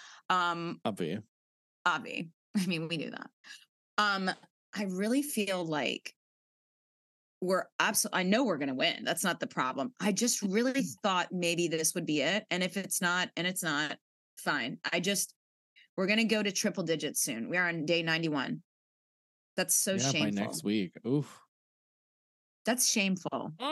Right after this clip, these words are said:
Speaker 2: Well, I mean, it's
Speaker 1: People
Speaker 2: not,
Speaker 1: are literally not
Speaker 2: it's not as
Speaker 1: eating. People are
Speaker 2: I know,
Speaker 1: literally
Speaker 2: it, but it's not as much as the W G A did. And so,
Speaker 1: No,
Speaker 2: like,
Speaker 1: not at all. Not at all. We're
Speaker 2: which was
Speaker 1: subverting
Speaker 2: also,
Speaker 1: them. We're,
Speaker 2: which
Speaker 1: like, I'm
Speaker 2: was
Speaker 1: still getting
Speaker 2: also
Speaker 1: auditions.
Speaker 2: shameful,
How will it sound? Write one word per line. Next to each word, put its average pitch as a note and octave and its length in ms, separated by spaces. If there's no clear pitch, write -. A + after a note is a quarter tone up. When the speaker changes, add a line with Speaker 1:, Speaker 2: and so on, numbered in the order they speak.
Speaker 2:
Well, A#3+ 420
I F3+ 80
mean, F#3+ 220
it's A3+ 240
Speaker 1:
People - 160
Speaker 2:
not, A#3+ 140
Speaker 1:
are A3 40
literally A3 640
not F#3+ 200
Speaker 2:
it's E3+ 100
not E3+ 280
as D#3 140
Speaker 1:
eating. E3+ 120
People G3+ 180
are - 40
Speaker 2:
I D#3 80
know, D#3 40
Speaker 1:
literally F#2 200
Speaker 2:
it, C#3+ 180
but D3+ 180
it's F3 160
not F3 220
as F3+ 160
much D3 180
as C3 120
the A#2 80
W G#2+ 260
G G2 220
A E2+ 120
did. F2+ 440
And B2 200
so, B2+ 200
Speaker 1:
No, A#3+ 160
Speaker 2:
like, F#3 60
Speaker 1:
not A3 120
at G#3 60
all. D#3 260
Not F3 160
at E3+ 60
all. C#3+ 200
We're G#3 120
Speaker 2:
which F#3 60
was - 20
Speaker 1:
subverting E3 360
Speaker 2:
also, D#3+ 220
Speaker 1:
them. C#3+ 100
We're, G#2 180
Speaker 2:
which F3 180
Speaker 1:
like, G3+ 80
I'm E3+ 60
Speaker 2:
was D#3 140
Speaker 1:
still A#3 140
getting G3+ 160
Speaker 2:
also D#3 300
Speaker 1:
auditions. A2 60
Speaker 2:
shameful, G#2+ 600